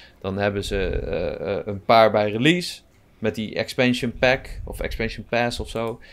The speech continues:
En dan zeiden ze, "Nou, dan komen er hier, dat zijn de volgende." En dan komen ze el-, al-, elke drie weken komt er dan één game bij of zo. En daar zijn ze nu alweer bijna doorheen. Volgens mij komt alleen, eh, net, we hadden net Kirby vierenzestig en Pokémon Snap komt er nog bij.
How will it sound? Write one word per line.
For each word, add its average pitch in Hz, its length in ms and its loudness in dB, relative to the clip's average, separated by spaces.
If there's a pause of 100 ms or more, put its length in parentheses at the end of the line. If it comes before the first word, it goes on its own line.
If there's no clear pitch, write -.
(120)
En 101 120 -4
dan 101 140 0
zeiden 104 280 2
ze, 101 80 -6
"Nou, 117 220 4
dan 101 120 0
komen 113 320 0
er 107 60 2
hier, 117 640 2
dat 113 220 -6
zijn 113 160 0
de 107 60 -2
volgende." 170 580 4 (720)
En 113 140 2
dan 117 220 0
komen 127 360 6
ze 117 200 0
el-, - 300 2
al-, - 240 0 (160)
elke 131 520 2
drie 135 240 2
weken 135 340 6
komt 123 200 0
er 120 60 0
dan 110 160 0
één 117 280 2
game 107 260 4
bij 104 300 2
of 90 120 -10
zo. 92 240 -6
En 95 60 -8
daar 101 120 -2
zijn 110 180 0
ze 107 80 -4
nu 117 160 2
alweer 110 260 2
bijna 110 240 4
doorheen. 113 400 0
Volgens 107 240 -4
mij 110 160 2
komt 107 240 -4
alleen, 107 460 0 (500)
eh, 104 320 2
net, 113 300 0
we 101 60 -10
hadden 107 220 4
net 113 240 -2
Kirby 113 380 -2
vierenzestig 107 840 -2
en 101 260 -4
Pokémon 101 420 0
Snap 110 360 -2
komt 104 180 -4
er 101 80 -4
nog 98 160 -4
bij. 101 260 -2